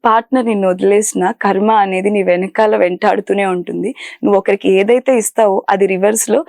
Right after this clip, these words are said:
వేరే వాళ్ళ ద్వారా నీకు అది ఖచ్చితంగా ఇంపాక్ట్ చూపిస్తుంది. So, ఇది మైండ్లో పెట్టుకొని just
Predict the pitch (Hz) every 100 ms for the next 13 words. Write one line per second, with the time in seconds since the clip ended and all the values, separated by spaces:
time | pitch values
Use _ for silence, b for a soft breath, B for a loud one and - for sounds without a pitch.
0 | B B 202 196 233 262 247 233 220 214
1 | 226 214 202 190 185 202 - - 240 233
2 | 233 247 - 208 190 202 202 - 180 180
3 | 185 - 180 196 302 B B - - 185
4 | 180 185 220 262 208 202 - 247 254 311
5 | - _ _ _ - 226 - -